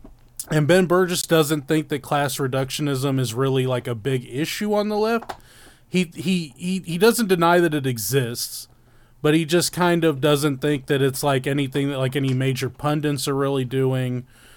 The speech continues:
or anything like that, and that maybe is, like, a bit more of, like, a misunderstanding where, like, uh, I guess, like, a person might say,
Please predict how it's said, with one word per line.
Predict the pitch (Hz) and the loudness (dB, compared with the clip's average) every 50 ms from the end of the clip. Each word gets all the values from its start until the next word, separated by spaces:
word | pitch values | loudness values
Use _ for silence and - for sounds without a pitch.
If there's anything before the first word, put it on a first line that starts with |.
| _ - _ - | _ -20 _ -4
or | 135 143 139 | -2 0 0
anything | 139 139 131 147 139 131 | 0 -2 -2 -2 -2 -2
like | 131 127 127 123 | 0 -2 -2 -4
that, | - 135 131 131 131 123 | -2 -2 0 0 0 -2
and | 127 127 131 131 | -2 -2 -2 -2
that | 131 127 | -2 -2
maybe | 127 135 135 131 123 127 | -2 0 0 0 0 0
is, | 127 123 123 110 110 | 0 0 -2 -2 -4
like, | 123 123 120 - | -4 -4 -4 -4
a | 123 | -6
bit | 113 123 127 123 | -6 -4 -6 -6
more | 123 120 123 123 | -4 -6 -6 -6
of, | 117 117 | -4 -6
like, | 123 117 - | -6 -6 -4
a | 120 | -4
misunderstanding | 117 120 120 110 - 135 123 117 117 110 - - 131 120 120 120 120 117 117 | -4 -4 -4 -4 -4 -4 -4 -4 -4 -6 -8 -6 -6 -6 -4 -4 -4 -4 -4
where, | 120 117 120 117 | -4 -4 -4 -4
like, | 113 117 117 117 117 117 117 - - - - _ _ - _ _ _ - - _ - - _ _ _ _ _ _ _ _ - _ _ _ - - | -4 -4 -4 -4 -6 -8 -10 -16 -20 -20 -20 _ _ -20 _ _ _ -20 -20 _ -20 -20 _ _ _ _ _ _ _ _ -20 _ _ _ -14 -10
uh, | - 160 160 135 113 - - - - | -6 -4 -4 -4 -4 -6 -8 -6 -6
I | 151 | -4
guess, | 147 156 180 175 - - | 0 2 2 2 2 2
like, | 185 175 160 151 | 2 2 2 0
a | 156 | -2
person | 135 - 139 170 170 147 - - 160 147 | -4 -2 0 0 0 0 0 0 0 0
might | 147 147 139 139 139 139 139 139 139 - | 0 0 0 0 0 0 -2 -4 -6 -6
say, | - - - 160 147 139 139 139 135 135 131 127 123 | -4 -2 0 2 2 2 2 2 2 0 0 0 -2